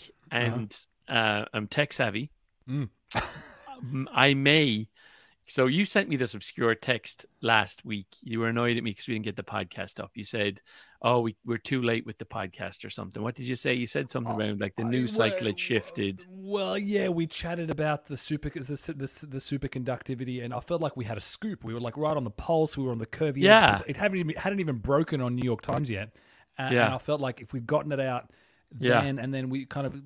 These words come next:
Speaker 1: waited two days, and I sent you that text. I was like, "New York Times now reported on it." You know, we could have been scoop. We could, could have been, it could
Speaker 2: Yeah.
Speaker 1: have been, it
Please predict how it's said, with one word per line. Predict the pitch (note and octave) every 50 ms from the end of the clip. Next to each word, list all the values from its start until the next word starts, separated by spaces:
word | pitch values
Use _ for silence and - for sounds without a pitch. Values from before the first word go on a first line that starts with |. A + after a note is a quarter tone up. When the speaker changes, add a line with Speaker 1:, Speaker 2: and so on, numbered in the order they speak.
| C3+ C3+
Speaker 1:
waited | C#3 C#3+ C#3+ C#3 C3+ -
two | - C3 B2+
days, | A#2 C3 C3 B2 A#2+
and | B2
I | B2+
sent | - D3+
you | C#3+ C3
that | B2 -
text. | - C3 B2 -
I | B2
was | A2
like, | A#2+ A2+ B2
"New | C3+
York | D3 C#3 A2 -
Times | - - F#3+ A3 A#3 G3+
now | F3 D#3 B2
reported | A2 G#2+ G2+ - A2 A2 G#2+ A2
on | A2
it." | B2
You | C3+ C#3
know, | C#3+
we | C#3 C#3+ C#3+
could | - - - D3+ C#3
have | B2+ A#2
been | C#3 C3 B2 A2
scoop. | - - - - G#3 G#3+ -
We | D3
could, | E3 - F#3 D#3
could | - D#3
have | B2+
been, | A2 F#2
it | G2 A2+
could | -
Speaker 2:
Yeah. | C3 C3
Speaker 1:
have | B2 A2
been, | G#2 F#2+ F2
it | E2+